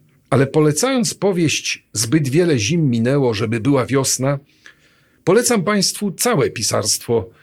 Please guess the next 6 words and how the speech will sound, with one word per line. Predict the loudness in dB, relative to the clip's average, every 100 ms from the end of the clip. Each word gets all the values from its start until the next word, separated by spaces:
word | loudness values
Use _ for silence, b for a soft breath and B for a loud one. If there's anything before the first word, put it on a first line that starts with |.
| b b b
Filipa | 2 2 2 0
Zawady. | 0 0 -2 -4 -10 -16 -20 _ _ _ _ _ _ _ b b b
Jest | 0 0 0
to | 0
pisarz | 0 0 2 0 -2 -4 -8 _
samoswój, | -4 0 2 2 -2 -6 -12 -14 -16